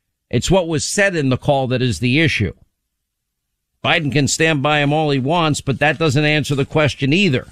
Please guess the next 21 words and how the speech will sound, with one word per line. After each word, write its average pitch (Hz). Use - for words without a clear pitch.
That 143
doesn't 147
resolve 139
whether 156
or 147
not 147
he 131
offered 151
to 135
betray 170
the 143
United 139
States 180
and 131
the 123
commander-in-chief 139
and 127
tried 160
to 147
usurp 170
his, 135